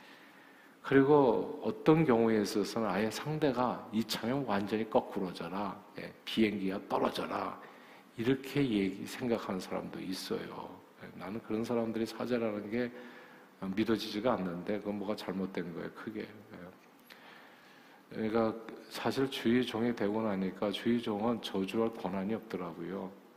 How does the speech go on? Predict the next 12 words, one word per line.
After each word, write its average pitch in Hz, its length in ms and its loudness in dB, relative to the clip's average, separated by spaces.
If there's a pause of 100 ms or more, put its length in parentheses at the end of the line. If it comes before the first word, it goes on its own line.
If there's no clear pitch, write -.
(600)
아, 87 340 -10
그러니까 110 280 -2
그게 127 260 0
주의 101 260 -2
종이에요. 80 560 -10 (380)
그러니까 98 300 -4
축복의 165 760 0
권한밖에는 98 800 -2
없어요, 80 320 -10
하나님께서 98 520 -6
주신 90 340 -8
거는. 90 220 -12